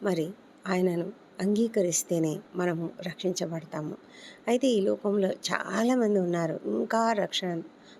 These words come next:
పొందలేనటువంటి వారు, ఇంకా దేవుణ్ణి అంగీకరించిన వారు, ఇంకా దేవుని దగ్గరికి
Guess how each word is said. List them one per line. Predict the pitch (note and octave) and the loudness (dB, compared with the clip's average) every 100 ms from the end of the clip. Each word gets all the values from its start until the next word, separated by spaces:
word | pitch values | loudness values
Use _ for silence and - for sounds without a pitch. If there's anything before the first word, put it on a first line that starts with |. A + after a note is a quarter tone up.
| - G#3+ | -4 0
పొందలేనటువంటి | F#3 F3+ E3+ - - - F#3 | 2 2 -2 -6 -8 -10 -4
వారు, | D#3+ D3 - - - - - G3+ | -4 -4 -10 -20 -20 -20 -6 -4
ఇంకా | A3 G3+ A3 A#3 | -4 -2 -2 0
దేవుణ్ణి | G3+ F#3 F3+ E3+ - | 0 0 0 -4 -4
అంగీకరించిన | F#3 F3+ F3+ E3+ D#3+ D#3+ E3+ | -4 -2 -2 -4 -4 -6 -6
వారు, | D#3+ C3+ - - | -8 -8 -10 -8
ఇంకా | G3 G#3 G#3 G3+ - - - - - - - | -6 -2 0 -2 -4 -20 -20 -20 -20 -20 -2
దేవుని | F#3+ F#3 E3+ E3+ | 2 4 2 0
దగ్గరికి | E3 E3 E3+ - | -2 -2 -4 -8